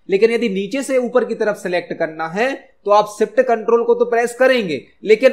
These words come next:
अब अप वाली एरो की का यूज़ करेंगे। अप वाली एरो की यूज़ करेंगे तो आप ऊपर के डायरेक्शन में, ऊपर की दिशा में एक कंप्लीट पैराग्राफ को सिलेक्ट कर सकते हैं। तो आज की वीडियो में हमने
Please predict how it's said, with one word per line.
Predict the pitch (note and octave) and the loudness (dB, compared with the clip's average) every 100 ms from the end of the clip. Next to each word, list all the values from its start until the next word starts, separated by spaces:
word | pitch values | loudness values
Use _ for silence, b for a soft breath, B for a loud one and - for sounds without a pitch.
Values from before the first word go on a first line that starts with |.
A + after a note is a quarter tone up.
| - | 2
अब | G#3+ F#3+ A#3 B3+ - _ - | 2 4 4 2 -6 _ 0
अप | A3+ A#3+ | 2 4
वाली | B3+ G#3+ G3 G3 D#3+ | 4 4 4 0 -2
एरो | D#3 D3+ | -4 -6
की | D#3 | -8
का | C3+ B2+ | -6 -6
यूज़ | C3 B2+ - | -6 -14 -10
करेंगे। | A#2 A2 G#2+ A2+ _ - | -10 -10 -16 -18 _ 0
अप | G3 A3+ | 2 4
वाली | A3 A3 A3+ | 4 4 4
एरो | G#3+ A3 | 4 2
की | A3 | 0
यूज़ | A3 G#3+ G#3 | -8 -8 -2
करेंगे | A3 A3+ B3+ | 0 0 -2
तो | B3 | 2
आप | A3+ A#3 A3 | 2 2 -2
ऊपर | A3 B3+ B3+ | 2 2 4
के | G3+ | 2
डायरेक्शन | D#3+ D3+ D3 C#3+ F3 F#3 | 4 2 0 -4 -6 -4
में, | A3 | -4
ऊपर | G#3+ G3 A#3 | -4 0 0
की | F#3+ F3 | 0 -4
दिशा | D3 D3 D3 | -6 -6 -8
में | D3 A3 C#4 - - | -4 -2 -4 -8 -4
एक | G3+ G3+ | -4 0
कंप्लीट | E3+ D#3 F#3+ F#3+ | -2 0 -2 0
पैराग्राफ | D3 C3 B2 A#2+ - | -4 -4 -4 -6 -8
को | D3+ | -14
सिलेक्ट | C3 - - - | -8 -10 -10 -12
कर | A#2 | -12
सकते | - _ - | -12 _ -20
हैं। | - _ _ _ _ _ _ _ _ _ _ _ | -20 _ _ _ _ _ _ _ _ _ _ _
तो | A3+ | 2
आज | - E3 E3+ | 2 0 -2
की | - B3+ | -2 -4
वीडियो | B3 B3 B3 | -2 0 0
में | B3 | -2
हमने | A#3 A#3 B3+ | -6 -10 -12